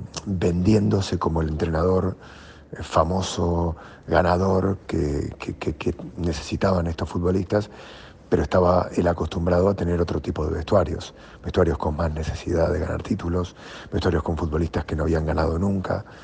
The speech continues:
Venía del Inter, venía del Oporto, venía del Chelsea, equipos que necesitaban un entrenador que fuera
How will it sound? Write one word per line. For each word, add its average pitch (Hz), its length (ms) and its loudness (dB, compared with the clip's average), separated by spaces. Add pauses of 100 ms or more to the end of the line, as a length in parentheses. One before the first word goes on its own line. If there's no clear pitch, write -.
(280)
Venía 87 280 2
del 80 200 0
Inter, 92 480 0 (260)
venía 80 280 -2
del 80 240 -2
Oporto, 107 560 0 (340)
venía 87 220 2
del 85 200 0
Chelsea, 107 500 0 (580)
equipos 113 500 2
que 98 260 2
necesitaban 92 800 0 (360)
un 92 320 0 (340)
entrenador 90 640 0
que 92 100 -4
fuera 101 460 2